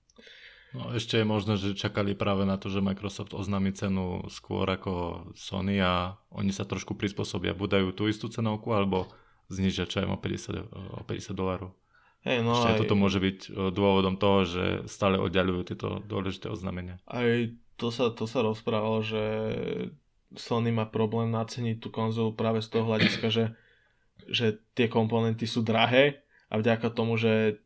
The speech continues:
Speaker 2: továrne boli zavreté a rovnaké komponenty sa, akože pamäte sa používajú aj do telefónov, tak majú problém tú cenu udržať na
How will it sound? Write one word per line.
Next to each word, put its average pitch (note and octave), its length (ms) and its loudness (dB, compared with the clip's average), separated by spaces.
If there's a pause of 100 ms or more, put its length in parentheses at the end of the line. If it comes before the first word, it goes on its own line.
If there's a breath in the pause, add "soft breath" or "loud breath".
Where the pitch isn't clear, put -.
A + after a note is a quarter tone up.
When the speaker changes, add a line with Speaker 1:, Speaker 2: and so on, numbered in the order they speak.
(140)
Speaker 2:
továrne A2+ 400 4
boli A2 160 4
zavreté A2+ 640 2
a A2 180 6 (540)
rovnaké A2 560 0
komponenty A2 560 0
sa, A2 400 2
akože A2 400 -2
pamäte A#2 480 0
sa G#2+ 160 -4
používajú A2 640 2
aj - 80 2
do G#2+ 80 0
telefónov, A#2 720 0
tak A2 160 -2
majú A2+ 320 0
problém A2+ 560 2 (720 loud breath)
tú A#2 320 2
cenu A#2+ 320 2
udržať A#2 480 4
na A2+ 160 -2